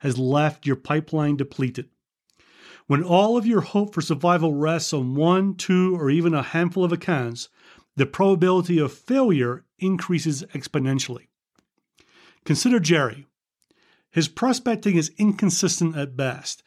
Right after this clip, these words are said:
Several of the deals he was counting on and put into his forecast pushed off decisions to next quarter or were lost to a competitor. Because of this, he has only a handful of viable opportunities left in his pipeline.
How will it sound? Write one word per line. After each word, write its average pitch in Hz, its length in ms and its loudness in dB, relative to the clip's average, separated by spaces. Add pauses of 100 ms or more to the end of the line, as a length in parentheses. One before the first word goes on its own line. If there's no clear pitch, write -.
(240)
Several 208 400 0
of 196 100 0
the 180 80 2
deals 180 380 2
he - 80 -2
was 156 120 0
counting 170 340 2
on 143 240 0
and 131 160 -6
put 160 220 0
into 175 300 0
his 170 120 2
forecast 139 680 -2
pushed 196 320 0
off 139 280 0 (220)
decisions 143 600 0
to 135 120 -8
next 151 280 0
quarter 139 540 0 (300)
or 151 100 2
were 143 100 4
lost 139 320 2
to - 40 0
a 135 40 -2
competitor. 131 600 -4 (1080)
Because 220 280 2
of 233 100 4
this, 190 240 4
he 180 140 0
has 147 180 2 (100)
only 185 420 4
a 156 60 -2
handful 202 520 0
of 165 160 -2
viable 185 340 2
opportunities 170 560 -2
left 156 300 -2
in 156 60 -4
his 139 120 -4
pipeline. 135 560 -6